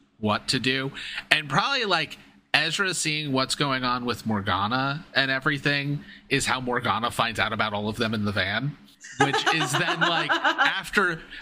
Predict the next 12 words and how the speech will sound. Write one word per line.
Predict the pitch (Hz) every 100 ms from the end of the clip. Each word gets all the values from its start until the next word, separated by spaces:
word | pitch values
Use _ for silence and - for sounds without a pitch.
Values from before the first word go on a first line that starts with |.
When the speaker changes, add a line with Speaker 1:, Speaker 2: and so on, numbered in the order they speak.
| 330
Speaker 1:
once | 156 208
everything | 226 220 220 190
starts | 165 - - 165 151 160
settling | - - 160 151 147 151 131
in | 101 107 131 147 165 - - _ _ -
and, | 131 127
like, | 127 127 123 160
okay, | 180 170 151
this | 135 143 165
is | 160
gonna | 160 147
work, | 139 131 143 127 110